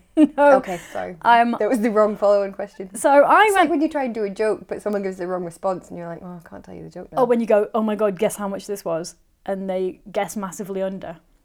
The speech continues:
Speaker 1: So when they go, "Oh, that's a really nice top," and you go, "Oh my God, it's, like, All Saints, guess how much it was?" And they go, "Three quid," and you're like, "Oh, it was
Speaker 2: Well, clearly not.
Speaker 1: five fifty."
Speaker 2: Yeah.
Speaker 1: Thanks.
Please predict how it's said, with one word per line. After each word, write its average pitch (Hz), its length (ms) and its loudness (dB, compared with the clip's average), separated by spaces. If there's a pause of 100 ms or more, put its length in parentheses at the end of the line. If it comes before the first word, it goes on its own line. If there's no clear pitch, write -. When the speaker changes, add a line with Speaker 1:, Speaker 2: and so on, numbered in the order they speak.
Speaker 1:
So - 140 -10
when 202 100 -6
they 202 60 -8
go, 185 220 -4 (320)
"Oh, 208 100 -12
that's - 180 -14
a - 20 -14
really 254 160 -4
nice 226 200 -8
top," - 280 -4
and 214 100 -10
you 202 60 -12
go, 190 160 -4 (300)
"Oh 240 80 0
my 240 160 0
God, 214 320 2 (160)
it's, - 360 -8 (120)
like, 196 280 -4
All 220 140 0
Saints, 196 340 -12 (160)
guess - 180 -6
how 214 80 -8
much 196 160 -10
it - 60 -14
was?" 196 220 -4
And 190 120 -10
they 196 100 -6
go, 185 160 -6
"Three 202 200 -10
quid," 190 240 -6
and 175 80 -12
you're 175 100 -14
like, 165 120 -14
"Oh, 170 220 -14
it - 60 -20
was 175 80 -18
Speaker 2:
Well, 185 100 -10
clearly 175 380 -8
not. 175 220 -12 (120)
Speaker 1:
five 175 200 -14
fifty." 170 420 -20
Speaker 2:
Yeah. 185 140 -20 (680)
Speaker 1:
Thanks. 190 280 -14